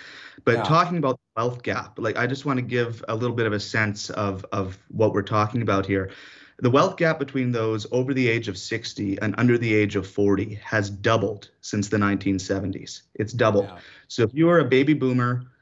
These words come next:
Speaker 1: uh, under the age of forty in nineteen eighty-nine, uh, your generation controlled twenty-one percent of the wealth in North America. Today, millennials the same age that boomers would have been in nineteen eighty-nine own five percent.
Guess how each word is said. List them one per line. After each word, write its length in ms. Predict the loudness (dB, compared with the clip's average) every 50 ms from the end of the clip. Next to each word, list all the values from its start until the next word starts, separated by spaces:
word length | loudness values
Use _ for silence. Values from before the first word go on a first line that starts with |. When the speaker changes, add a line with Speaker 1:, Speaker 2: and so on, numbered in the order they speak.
| _ _ _ _ _ -4
Speaker 1:
uh, 240 | -2 -2 -2 -2 -4 -4
under 240 | -2 0 2 2
the 120 | 2 2 2
age 140 | 2 0 -2
of 120 | -6 -4
forty 360 | -2 -2 0 0 2 2 2
in 80 | 2 2
nineteen 380 | 2 0 0 -2 -2 -2 0
eighty-nine, 720 | 0 2 2 2 2 2 2 2 2 0 0 -2 -4 -6 -8 -4
uh, 160 | -2 -2 0 0
your 200 | 2 2 4 4
generation 640 | 4 2 0 0 2 2 4 2 2 2 0 -4 -4 -2
controlled 500 | -2 -4 -4 -2 0 0 2 2 0 -2
twenty-one 520 | -2 0 2 4 4 4 4 2 0 -2
percent 400 | -2 -4 -2 0 0 0 0 0
of 80 | -2 -2
the 80 | 0
wealth 360 | 0 0 0 -2 -4 -4 -4
in 100 | -2 0 2
North 220 | 2 2 0 0
America. 540 | 2 2 2 2 2 0 -2 -4 -6 -8 -8 -12 -18 -20 -20 -20 _ _
Today, 280 | 2 4 6 8 8 8
millennials 540 | 6 6 4 2 2 0 2 2 2 0 0
the 120 | -2 -6
same 340 | -6 -2 0 2 4 4 4
age 400 | 4 4 4 2 0 -2 -4 -6
that 180 | -4 -4 -4 -4
boomers 320 | -4 -2 -2 -2 -2 -2
would 120 | -4 -2 -2
have 60 | -2
been 120 | -2 -2
in 80 | -2 0
nineteen 340 | 0 -2 -2 -4 -2 -2 0
eighty-nine 640 | 0 2 2 2 2 2 2 2 0 0 -2 -6 -12 -20 -20 _ _ _ _ -2
own 180 | 0 2 0 0
five 360 | 2 2 2 2 2 0 0
percent. 500 | -4 -4 -4 -4 -6 -6 -8 -10 -14